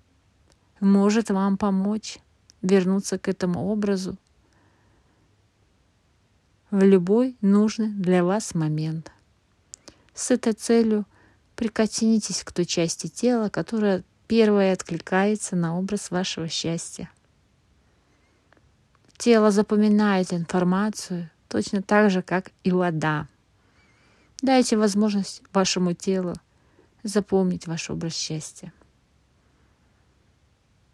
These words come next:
Вот такое вот прикладное значение сегодня мы с вами сформировали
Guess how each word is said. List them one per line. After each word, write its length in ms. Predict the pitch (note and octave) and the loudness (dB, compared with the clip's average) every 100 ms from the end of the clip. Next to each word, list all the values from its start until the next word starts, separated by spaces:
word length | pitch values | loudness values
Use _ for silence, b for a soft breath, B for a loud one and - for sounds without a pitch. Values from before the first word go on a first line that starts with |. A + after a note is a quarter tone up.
| _ _ _ _ _ _ b b b b b b _ _ _ - | _ _ _ _ _ _ b b b b b b _ _ _ -4
Вот 180 | C4 - | -2 -2
такое 400 | G#3+ - G3+ G3+ | -4 0 4 4
вот 160 | F#3 - | 2 0
прикладное 960 | F#3+ - F#3+ F3+ F3 G3+ A#3+ G#3+ - | 0 2 2 2 4 4 6 4 0
значение 920 | - E3+ F#3 F3 - F#3+ F3 D#3+ D#3 C#3+ b b b b _ _ _ _ _ _ _ _ _ _ _ _ B B B B B B - - | -2 2 2 2 2 2 2 0 -4 -8 b b b b _ _ _ _ _ _ _ _ _ _ _ _ B B B B B B -20 -10
сегодня 480 | - E3 E3 D#3+ | -4 -2 -2 -2
мы 80 | D#3 | -2
с 120 | - | -2
вами 220 | E3 D#3 D3 | -2 -2 -2
сформировали 920 | - - D3+ D3+ D3+ D3 G3+ A#3+ | -6 -6 -4 -2 -2 -2 -2 -2